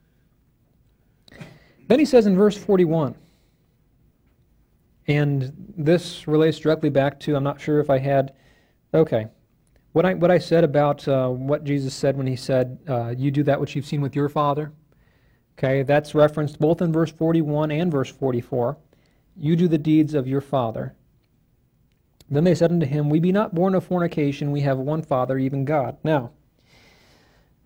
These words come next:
this concept of God as our Father, it's not just the Jewish people here in John chapter eight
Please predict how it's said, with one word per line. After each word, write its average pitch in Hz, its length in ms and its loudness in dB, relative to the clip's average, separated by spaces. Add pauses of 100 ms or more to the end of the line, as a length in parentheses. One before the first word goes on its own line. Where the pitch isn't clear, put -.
(960)
this 214 220 2
concept 196 580 -2
of 139 200 -2
God 160 260 2
as 151 100 0
our 143 120 2
Father, 139 500 -4 (880)
it's - 140 -2
not 208 200 0
just 214 260 0
the 180 80 2
Jewish 175 320 0
people 170 260 -4
here 185 280 0
in 147 100 0
John 151 220 0
chapter 147 240 -2
eight 151 240 -2